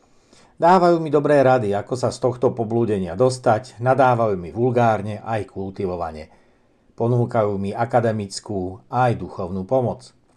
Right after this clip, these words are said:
Všimol som si to celkom hmatateľne, odkedy som sa ocitol na strane tých, ktorí hovoria o potrebe progresu. Toto slovo vytvorilo vo vedomí slovenskej verejnosti mentálny blok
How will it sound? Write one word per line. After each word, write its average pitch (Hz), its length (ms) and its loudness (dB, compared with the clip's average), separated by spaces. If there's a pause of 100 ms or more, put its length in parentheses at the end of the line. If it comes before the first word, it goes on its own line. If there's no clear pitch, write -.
(760)
Všimol 208 320 6
som 165 160 0
si 170 160 -4
to 156 160 2
celkom 175 400 4
hmatateľne, 131 960 2
odkedy 123 480 -2
som 123 240 -4
sa 117 160 0
ocitol 123 480 0
na 117 80 0
strane 127 400 -4
tých, 117 320 -4
ktorí 123 320 0
hovoria 113 560 -2
o 107 320 -2
potrebe 98 800 -6 (140)
progresu. 87 640 -8 (1040)
Toto 196 240 4
slovo 147 400 4
vytvorilo 139 640 2
vo 113 160 0
vedomí 139 400 2
slovenskej 123 560 -2
verejnosti 120 640 0
mentálny 131 640 0
blok 131 400 2